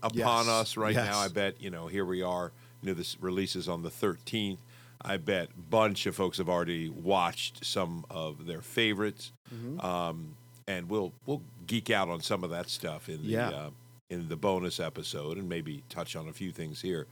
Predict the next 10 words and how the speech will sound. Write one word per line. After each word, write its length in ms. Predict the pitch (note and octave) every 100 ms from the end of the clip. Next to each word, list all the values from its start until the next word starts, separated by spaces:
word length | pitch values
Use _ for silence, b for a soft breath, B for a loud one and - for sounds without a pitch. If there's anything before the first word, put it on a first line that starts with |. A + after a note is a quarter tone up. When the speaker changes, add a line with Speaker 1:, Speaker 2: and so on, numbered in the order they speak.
| B B B B B -
Speaker 1:
But 300 | A#2 A2+ G#2+
it's 360 | - E3 G3 -
important 580 | F3 C#3 F#3 C3+ - - - -
because 840 | A#2 G#2 A#2 A2 G#2 G2+ F#2 - - _ _ -
I 160 | A2+ A#2
recognize, 1040 | A2+ C3+ C#3 B2+ A2 F#2 F2+ F#2+ G#2+ - -
um, 420 | F2+ F2 E2+ E2 - -
<clears throat> 220 | - D#3+
you 120 | F3 E3+
know, 280 | G#2+ F#2+